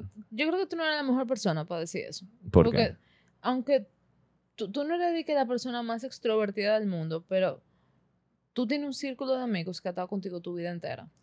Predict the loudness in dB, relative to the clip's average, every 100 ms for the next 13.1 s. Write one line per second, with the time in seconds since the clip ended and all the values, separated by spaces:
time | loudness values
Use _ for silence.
0 | -18 _ _ 4 6 8 6 6 2 0
1 | -8 -8 -2 0 -2 -4 _ 0 0 -2
2 | _ _ -2 0 6 4 4 0 0 2
3 | 2 0 -4 -16 -20 _ _ _ _ -2
4 | 0 0 0 -2 -2 -2 -2 -2 -2 -2
5 | -4 -6 -6 -6 -8 -10 -14 -18 _ _
6 | _ _ 0 2 2 0 -2 -2 4 6
7 | 4 2 -2 -2 -2 0 0 2 2 4
8 | 2 0 -2 -2 -4 -12 -16 -20 -20 -10
9 | 0 4 4 4 2 0 2 2 0 -2
10 | -2 -2 2 4 6 4 2 -4 -6 -4
11 | -4 -2 2 2 0 -2 0 0 -2 -4
12 | -4 -4 -2 -2 -2 -2 -2 -2 -6 -8
13 | -10